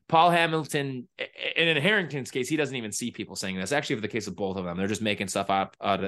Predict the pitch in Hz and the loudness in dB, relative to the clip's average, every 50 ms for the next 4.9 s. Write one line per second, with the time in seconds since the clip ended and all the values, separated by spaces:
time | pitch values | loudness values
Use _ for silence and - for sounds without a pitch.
0 | - - 107 107 - 107 95 92 - - 113 101 104 104 101 92 90 - - - | 0 0 0 0 2 0 -2 -2 -2 -4 -2 -2 0 0 0 -2 -4 -6 -12 -20
1 | - - - - _ - 165 156 156 156 - - 175 180 180 196 202 190 165 165 | -20 -20 -20 -20 _ 4 4 4 4 4 2 2 2 4 4 4 4 4 6 6
2 | 170 175 175 165 135 151 165 160 147 - 131 120 - 135 127 - 147 135 123 127 | 6 6 4 2 0 0 0 0 0 -2 -4 -4 -2 -2 -2 -2 -4 -4 -6 -8
3 | 113 - 143 139 135 120 113 113 113 113 107 95 85 87 - _ _ _ _ _ | -6 -4 -2 -2 0 0 0 0 0 0 0 -2 -6 -10 -14 _ _ _ _ _
4 | _ _ _ _ _ _ _ 147 151 151 147 143 143 139 135 131 127 127 | _ _ _ _ _ _ _ -4 -2 0 0 0 -2 -2 -6 -8 -12 -12